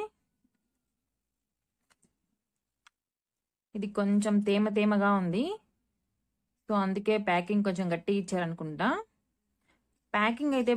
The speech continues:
బాగుంది కానీ ఇవైతే అస్సలు కొంచెం బాలేవు. స్క్రబ్బర్ నేను ఫస్ట్ టైమ్ అండి తెప్పించుకోవడము. ఒక టెన్ to ఫిఫ్టీన్ డేస్ యూజ్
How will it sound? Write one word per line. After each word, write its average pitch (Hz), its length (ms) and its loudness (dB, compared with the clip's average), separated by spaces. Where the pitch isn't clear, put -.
బాగుంది 208 380 4
కానీ 226 260 0
ఇవైతే 220 360 2
అస్సలు 214 360 0
కొంచెం 175 360 -2
బాలేవు. 165 440 0
స్క్రబ్బర్ 226 460 4
నేను 226 180 2
ఫస్ట్ 185 220 -4
టైమ్ 233 180 4
అండి 185 160 0
తెప్పించుకోవడము. 185 680 -2
ఒక 202 140 0
టెన్ 196 220 2
to 214 140 0
ఫిఫ్టీన్ 202 320 -2
డేస్ 208 180 -2
యూజ్ 196 140 -2